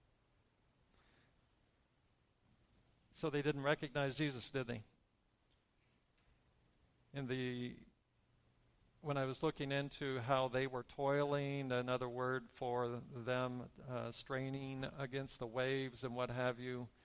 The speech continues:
uh, toiling is in there. That's what's in the King James. I looked that up, and it's like, uh, you know, and what jumped out at me was they were, they were in fear that they were going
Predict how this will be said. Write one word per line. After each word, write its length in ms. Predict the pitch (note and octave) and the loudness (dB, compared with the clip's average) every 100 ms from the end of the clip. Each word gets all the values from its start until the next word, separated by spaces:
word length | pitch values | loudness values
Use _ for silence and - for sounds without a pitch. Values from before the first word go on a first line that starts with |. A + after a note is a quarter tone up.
| - - _ _ - - | -20 -20 _ _ -10 -4
uh, 460 | A#2+ A#2+ A#2 B2+ A2+ - | -2 -2 -2 -4 -8 -8
toiling 600 | - D3 D3+ C#3 C3 B2+ B2 | 0 4 4 2 0 0 -2
is 460 | C3+ B2+ A#2+ - | -2 -4 -4 -4
in 200 | C3+ B2+ | -4 0
there. 340 | A#2+ B2 B2 A#2+ | 4 6 6 4
That's 280 | A#2+ B2 - | 0 0 -4
what's 180 | B2 - | -8 -4
in 200 | A#2+ A2+ | -2 -2
the 100 | A2+ | -4
King 340 | - D3+ D3 | -4 -2 -2
James. 420 | B2 B2+ B2 B2 | 0 0 0 -2
I 60 | A#2+ | -4
looked 280 | A#2 C3 - | -2 -4 0
that 180 | B2+ A#2+ | 2 4
up, 260 | B2+ C3+ - - - _ _ - | 6 4 2 -20 -20 _ _ -10
and 240 | B2+ A#2 A#2 | -4 -2 0
it's 240 | A#2+ - | -2 -2
like, 280 | B2 A#2+ A#2 B2+ | -4 -2 -2 -4
uh, 100 | B2 A#2 - C3+ | -6 -6 -10 -10
you 120 | C3 | -6
know, 180 | A#2 A2+ | -4 -4
and 100 | A2 | -2
what 220 | A#2+ B2 | -2 -2
jumped 300 | - B2+ A2+ | -2 -4 0
out 240 | B2+ C3+ C3+ | 0 0 0
at 180 | A#2+ B2 | -2 -4
me 460 | A#2 A#2+ A#2+ A#2+ A#2 - _ _ - | -4 -2 -4 -6 -12 -20 _ _ -6
was 220 | A#2+ - | -4 -4
they 240 | B2 C3 | -2 -2
were, 320 | B2 A#2 A#2 A#2 - | 0 -2 -4 -8 -8
they 200 | B2+ C3 | -2 -2
were 200 | B2+ B2 | 0 -4
in 280 | A#2+ B2 A2+ | -2 -4 -4
fear 680 | - - C3+ A2+ A2 A2+ A#2 - _ _ _ _ - | -6 -4 -2 -2 -2 -6 -8 -12 _ _ _ _ -8
that 160 | A#2+ - | -6 -4
they 140 | A#2+ | -4
were 120 | A2 | -4
going 280 | G#2+ A2+ A2+ | -4 -4 -4